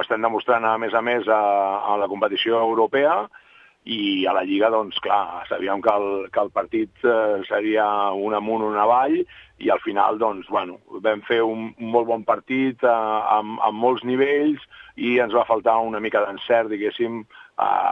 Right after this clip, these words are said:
a títol individual, eh, però, bueno, vull dir,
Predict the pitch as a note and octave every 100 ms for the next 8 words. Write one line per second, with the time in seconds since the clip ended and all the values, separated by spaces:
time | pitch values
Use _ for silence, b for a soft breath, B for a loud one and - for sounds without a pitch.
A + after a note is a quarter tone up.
0 | F#2 G2 A2 G#2+ A2 G#2 G2+ G#2 A#2 B2
1 | B2 B2 B2+ B2+ - A2 G#2+ G2+ G2 F#2+
2 | F#2 E2+ - - F#2+ F2+ F#2 E2+ - F#2
3 | E2+ E2+ E2+ E2 D#2+